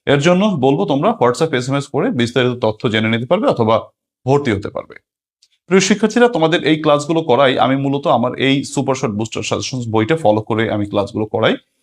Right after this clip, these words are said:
এই সুপার শর্ট বুস্টার সাজেশনসে তোমাদের প্যাসেজ পার্ট, গ্রামার পার্ট, রাইটিং পার্ট, তিনটি পার্টেরই একেবারে সাজানো গোছানো শর্ট সাজেশনস দেয়া রয়েছে। তো এই বইটির দাম হচ্ছে তিনশত টাকা, আর হচ্ছে তোমার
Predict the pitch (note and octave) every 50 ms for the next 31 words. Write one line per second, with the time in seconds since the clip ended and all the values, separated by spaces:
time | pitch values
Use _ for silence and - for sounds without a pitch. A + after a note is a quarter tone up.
0 | _ _ - - C#3+ E3+ G3+ F3+ - - - - F3 D#3 F3+ E3 - D3+ C#3 C#3
1 | D3 D3 F3 D#3+ - C#3+ B2 A#2 A#2 - D#3 D3+ E3 C#3+ C3 B2 B2 B2+ B2 -
2 | A2+ A2+ A2+ - C3 - - A2+ A2 A2 G#2+ G2 G#2 G#2 G#2+ A2+ A2 A2 - -
3 | - G2 - - G#2 A2+ - D#3 D#3 D3 - G2+ G2 - - C#3+ F3 E3 E3 F#3
4 | G3 - - G2+ - C#3 F#3+ C#4 D#4+ - _ _ _ _ _ _ _ - - C3
5 | C#3 E3 D#3+ E3 D#3+ - F3+ F3 G3 F#3+ F3 D#3 B2 B2 G#2+ A2+ G#2 - G#2 -
6 | - A#2 G#2 G#2+ - G#2+ F#2+ - - - C#3 E3 D3+ A#2 G#2 F2 D2+ D2 - -
7 | - - - - _ _ _ _ _ _ _ _ _ _ _ - D3 C#3+ D3+ E3
8 | F#3+ F#3 D#3+ F#3 G3 F#3+ G3+ G#3+ - - D#3+ D#3+ F3 E3+ - - G3 G3 F#3 F3+
9 | - - F#3+ F3+ - B2 A2 A2 A2 - C#4+ D#4 - - _ A#2 B2 B2 C#3 C#3+
10 | C#3+ - D3 D#3 D3 C#3+ D#3+ B3